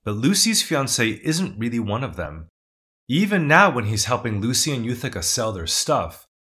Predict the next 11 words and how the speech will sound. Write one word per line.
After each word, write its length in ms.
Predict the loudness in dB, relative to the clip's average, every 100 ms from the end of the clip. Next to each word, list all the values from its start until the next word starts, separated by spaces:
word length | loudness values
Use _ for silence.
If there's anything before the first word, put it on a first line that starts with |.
| _
no 300 | -4 2 2
one 160 | 4 2
has 220 | 0 -4
told 320 | -4 -4 -2
him 160 | -4 -6
the 80 | -4
marriage 340 | -4 -4 -4
to 140 | -6
Lucy 480 | -4 -2 -2 -4 -8
isn't 240 | -8 -6 -6
happening. 640 | -6 -6 -6 -12 -12 -20